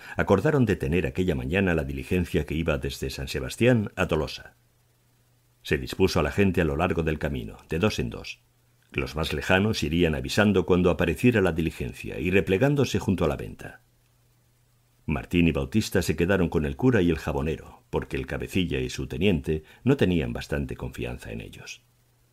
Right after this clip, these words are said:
A eso de las once de la mañana avisaron la llegada del coche. Los hombres que espiaban el paso fueron acercándose a la venta, ocultándose por los lados del camino. El coche iba casi lleno.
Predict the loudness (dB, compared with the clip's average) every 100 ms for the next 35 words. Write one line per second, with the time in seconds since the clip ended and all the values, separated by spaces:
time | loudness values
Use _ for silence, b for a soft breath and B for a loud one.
0 | _ _ _ _ _ _ _ -4 -2 2
1 | 2 0 0 0 0 2 0 0 0 2
2 | 2 2 0 -2 0 0 0 -2 -4 -2
3 | -4 -8 -10 -12 -12 -16 _ _ _ _
4 | _ _ _ _ _ _ -8 -2 2 4
5 | 2 -2 -4 -4 0 0 0 -2 -2 -2
6 | -2 -2 0 0 -2 -4 -6 -2 -2 0
7 | -4 -4 -2 0 -2 -6 -10 B -2 2
8 | 2 4 2 2 0 -2 -2 -4 0 0
9 | -2 -10 -12 -10 -10 -12 -18 _ _ _
10 | _ _ _ _ _ _ _ _ _ _
11 | 0 2 2 2 2 0 -2 -2 -4 -8
12 | -12 -18